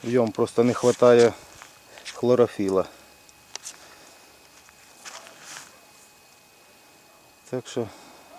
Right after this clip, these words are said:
будемо обробляти сьогодні. Я бриксіл мікс даю двадцять грам на десять літрів води.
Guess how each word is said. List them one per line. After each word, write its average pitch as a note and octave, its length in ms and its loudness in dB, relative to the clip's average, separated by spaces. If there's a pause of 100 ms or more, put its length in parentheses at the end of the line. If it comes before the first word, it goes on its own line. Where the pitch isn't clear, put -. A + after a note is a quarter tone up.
будемо A2+ 380 -2 (800)
обробляти G2 640 -4
сьогодні. F#2 440 -6 (2500)
Я C3 280 6
бриксіл C3+ 460 2
мікс B2+ 280 2
даю B2 360 4 (920)
двадцять B2 580 2 (520)
грам C3+ 360 0 (680)
на A2+ 140 -2
десять A#2+ 340 0
літрів G#2+ 320 -4
води. E2+ 360 -6